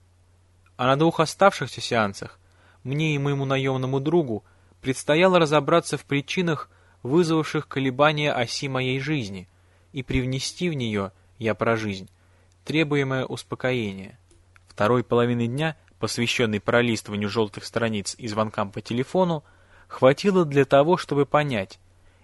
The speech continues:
идея призвать на помощь психотерапию,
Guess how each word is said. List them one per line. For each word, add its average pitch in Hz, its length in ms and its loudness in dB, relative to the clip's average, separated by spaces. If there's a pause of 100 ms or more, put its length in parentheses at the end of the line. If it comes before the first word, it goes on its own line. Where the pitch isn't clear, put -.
(120)
идея 147 400 2
призвать 120 460 0
на 127 120 2
помощь 110 400 -2
психотерапию, 127 960 -2